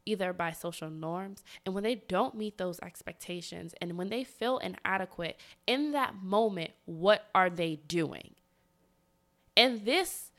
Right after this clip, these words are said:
will show you all you need to know, because if you're dating a man that struggles with escapism, and this is a motive for certain behaviors, down the road, without the introduction of God and the Holy Spirit, of course, because people do change, people have the right to change,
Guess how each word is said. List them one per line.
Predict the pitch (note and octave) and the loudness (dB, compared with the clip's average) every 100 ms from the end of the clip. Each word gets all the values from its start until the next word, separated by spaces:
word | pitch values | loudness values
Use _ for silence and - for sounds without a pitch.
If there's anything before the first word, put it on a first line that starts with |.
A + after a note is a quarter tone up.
| - - | -20 -2
will | G#3+ | 2
show | G#3 C4+ | 4 4
you | C4+ A3+ G3 - | 4 2 0 6
all | A#3+ C#4+ | 8 8
you | B3 A#3+ | 4 0
need | A3+ A3 | -2 -4
to | - G#3+ | -4 0
know, | G#3 F3+ | 2 2
because | F#3 G3 F3 | -2 -6 -6
if | F3 | -4
you're | A3+ | -4
dating | A3 D4 G4 F#4 | 2 2 2 0
a | C4 | -2
man | A#3 A#3+ G#3 F#3+ | 0 2 2 0
that | F#3+ - | -2 -2
struggles | - - G#3+ A3+ G#3+ F3+ | 0 2 2 2 -2 -2
with | F3 E3 D#3+ _ - | -2 -2 -4 _ -8
escapism, | - - G3+ C4 C#4+ C#4 D4 C#4+ D4 D4+ _ _ _ _ _ _ _ _ _ _ _ G#3 | -6 0 2 2 -2 0 0 -2 -4 -8 _ _ _ _ _ _ _ _ _ _ _ 4
and | G#3 | 6
this | G#3 A#3+ | 6 4
is | A3+ | 2
a | F#3+ | -2
motive | E3+ F3 G3+ C#4 C#4 | 0 2 2 2 -2
for | C4+ - G3 | -2 -4 -2
certain | - G#3 G#3+ F3+ | 0 -2 -2 -6
behaviors, | E3 E3+ F#3 A#3 C#4 C#4+ C#4+ D4 - _ _ F#3+ | -8 -6 -2 -2 -4 -6 -4 -6 -12 _ _ -2
down | G#3 B3 D#4+ D#4 | 2 4 2 0
the | C4+ | -4
road, | G3 G#3 A#3+ G#3 F#3 | 0 4 4 4 0
without | F#3 F#3 - A#3 B3+ | -4 0 2 2 2
the | |
introduction | G#3+ G#3 F#3+ G3 - G3+ | -4 -4 -2 -2 -2 -2
of | G#3 G3+ | 0 0
God | F#3 E3+ E3+ F3+ | -2 0 0 0
and | G3 | -2
the | G#3 | -2
Holy | G#3+ G#3+ | -2 -4
Spirit, | - - F3+ F3+ | -6 -6 -4 -4
of | F#3+ - | -4 -8
course, | F#3+ F3+ | -10 -10
because | - A#3 A3 | -10 -10 -10
people | A#3+ C4+ | -10 -10
do | B3+ C#4+ | -6 -6
change, | C#4 - E3+ F3 - | -6 -8 -6 -8 -10
people | F#3 | -10
have | F#3 F3+ | -8 -8
the | G3 | -4
right | G#3+ B3 | -2 -2
to | - | -4
change, | - B3+ B3 A#3+ | -6 -4 -4 -6